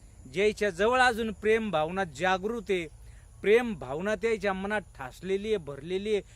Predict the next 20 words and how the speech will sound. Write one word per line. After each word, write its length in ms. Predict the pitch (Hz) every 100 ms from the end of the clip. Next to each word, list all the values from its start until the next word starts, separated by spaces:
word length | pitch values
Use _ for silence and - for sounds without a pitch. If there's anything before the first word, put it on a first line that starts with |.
| -
त्याच्यावर 400 | 196 202 202 196
चांगल्या 500 | - - 180 196 214
क्वालिटीचे, 680 | - 180 190 175 202 196 208
चांगल्या 400 | 208 196 202 190
प्रकारचे 680 | - 190 185 202 196 220 208
संस्कार 640 | - 185 180 - 233 226
आहेत, 120 | 185 - - - - - - - - - - - - -
त्या 200 | 170 214
भावा-, 600 | 208 160 165 180 180 190 170 -
त्याच 300 | 185 220 220
भावानं 540 | 226 170 160 175 180 170 156 - - - - - - - - - - - - -
अजूनही 500 | 147 185 165 190 220 -
खांद्यावर 420 | 147 143 175 180
धुरा 280 | 139 139 170
घेतलेली 600 | 135 - 147 165 185 160
आहे. 80 | 131 - - - - - - - - - - - -
प्रत्येक 580 | 151 170 - 196 160 127
दिवाळी 440 | 139 170 190 196 160 - - - - - - - - -
कोणताच 500 | 170 170 - 196 -
भाऊ 400 | 175 143 165 143